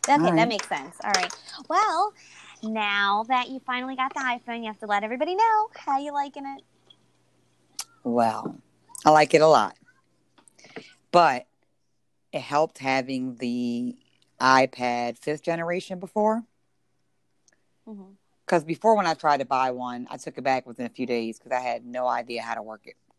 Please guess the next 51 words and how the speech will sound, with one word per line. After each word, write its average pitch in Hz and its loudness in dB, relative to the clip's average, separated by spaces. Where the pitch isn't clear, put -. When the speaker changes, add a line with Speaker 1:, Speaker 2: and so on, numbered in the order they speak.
Speaker 1:
Right. 190 -12
And 220 -4
this 226 -4
time 226 -2
around, 214 0
you 196 -8
were 196 -8
very 196 -4
close. 175 -10
And 180 -10
you 185 -8
said, 202 -10
"I'm 330 0
taking 320 0
it 285 -4
back." 294 0
And 226 -4
I 180 6
Speaker 2:
I 196 8
Speaker 1:
said, 190 4
"Just - -4
Speaker 2:
was, 302 4
Speaker 1:
wait. 392 4
Speaker 2:
too. 262 -2
Speaker 1:
Just 339 -6
wait." 330 -4
I 233 -4
was 240 -10
like, 262 -10
"Just 262 -8
give 311 -4
it 349 -4
a 330 -4
few 311 -8
days. 277 -8
I 233 -4
think 247 -10
you 247 -6
will 220 -4
really 220 -4
enjoy 196 -8
having 180 -2
it. 185 -6
And 214 -2
it'll 208 -2
make 214 -2
our 214 2
life 190 -4
easier 185 -10
with 196 -4
our 170 -4